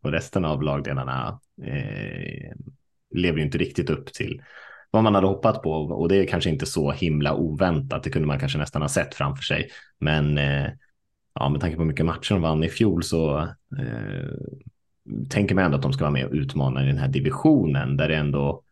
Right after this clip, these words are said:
finns, nu med Packers med deras skador, många frågetecken. Bears har ju gått ner i källan här direkt och, och Lions är lite upp och ner. Så det finns ju fortfarande möjlighet där.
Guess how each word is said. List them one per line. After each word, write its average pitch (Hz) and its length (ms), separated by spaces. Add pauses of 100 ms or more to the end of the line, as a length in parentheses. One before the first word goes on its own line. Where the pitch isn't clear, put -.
(560)
finns, 85 480
nu 85 240
med 73 160
Packers 87 340
med 76 80
deras 69 160
skador, 76 420
många 73 240
frågetecken. 76 680
Bears 80 320
har 80 80
ju 76 200
gått 69 160
ner 73 120
i 71 40
källan 71 420
här 71 120
direkt 73 480
och, 69 200
och 71 100
Lions 76 600
är 95 80
lite 123 180
upp - 180
och 73 80
ner. 64 220
Så 69 120
det 90 80
finns 90 200
ju 92 60
fortfarande 98 380
möjlighet 104 600
där. - 220